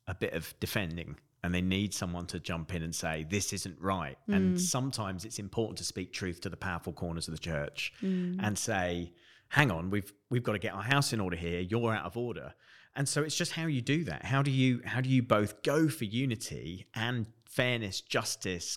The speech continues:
Speaker 1: good dialogue, people being kind to each other, sometimes someone needing to step up and police that.
Speaker 2: Yes.
Speaker 1: I don't know, definitely haven't got it sorted.
Speaker 2: Well, I guess what is helpful is church history, isn't it? There's never been a time in church history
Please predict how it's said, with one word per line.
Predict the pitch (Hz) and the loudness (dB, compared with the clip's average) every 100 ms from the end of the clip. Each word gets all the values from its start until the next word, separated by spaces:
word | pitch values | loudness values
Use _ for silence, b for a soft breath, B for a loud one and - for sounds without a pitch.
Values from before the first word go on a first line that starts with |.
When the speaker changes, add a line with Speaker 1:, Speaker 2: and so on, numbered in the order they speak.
| - | 2
Speaker 1:
good | 127 104 - | 4 4 2
dialogue, | 104 104 98 90 87 90 - - b b _ - | 0 0 0 0 -2 -6 -12 -16 b b _ -2
people | 120 113 104 95 92 - _ | -2 0 2 2 0 -4 _
being | 110 95 | -2 -2
kind | 92 107 104 | -4 -4 -4
to | 101 | -6
each | 82 92 | -8 -8
other, | 85 | -6
sometimes | 90 117 113 107 92 90 | -4 -2 -2 -4 -6 -6
someone | - 95 95 | -6 -6 -6
needing | 95 92 95 | -6 -6 -8
to | - | -8
step | - 92 - | -6 -6 -8
up | 92 | -8
and | 90 | -6
police | 202 196 196 185 | 0 2 4 4
that. | 180 - | 0 -2
Speaker 2:
Yes. | - - B B B B - | -8 -12 B B B B 4
Speaker 1:
I | |
don't | 117 | 6
know, | 110 95 | 6 4
definitely | 127 117 104 95 | 6 4 2 -6
haven't | 92 | -6
got | 87 | -6
it | 87 | -6
sorted. | - 90 82 B | -6 -6 -6 B
Speaker 2:
Well, | 349 359 | 8 10
I | 330 | 10
guess | 370 320 - | 10 10 8
what | 226 294 269 | 10 10 10
is | - | 8
helpful | 220 220 180 | 6 6 4
is | 165 - | 2 4
church | 175 143 - | 4 4 4
history, | 165 - - 151 | 2 2 2 2
isn't | 160 160 | 2 2
it? | 143 - | 0 2
There's | 196 202 202 | 8 8 10
never | 226 226 220 214 | 10 10 8 6
been | 208 190 | 6 4
a | |
time | 185 - 147 139 131 - | 2 0 0 0 0 2
in | 170 | 2
church | - 175 143 - | 4 4 4 2
history | 170 - - 123 147 | 2 0 -2 -4 -4